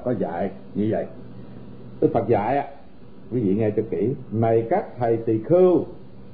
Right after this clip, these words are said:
mẹ cha là đấng có tâm rất lành đối với con. Bắt đầu từ khi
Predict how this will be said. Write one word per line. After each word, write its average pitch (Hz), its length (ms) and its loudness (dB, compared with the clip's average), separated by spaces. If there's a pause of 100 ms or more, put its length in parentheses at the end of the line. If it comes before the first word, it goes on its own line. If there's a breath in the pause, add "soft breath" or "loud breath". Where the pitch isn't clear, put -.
(1300)
mẹ 101 500 2
cha 151 380 0 (320)
là 87 300 -2
đấng 170 280 2 (280)
có 156 120 4 (100)
tâm 147 300 0 (640)
rất 180 320 2
lành 98 360 2 (200)
đối 135 220 6
với 147 140 4
con. 113 280 0 (1300)
Bắt 214 240 0
đầu 120 360 2
từ 120 240 4
khi 185 420 10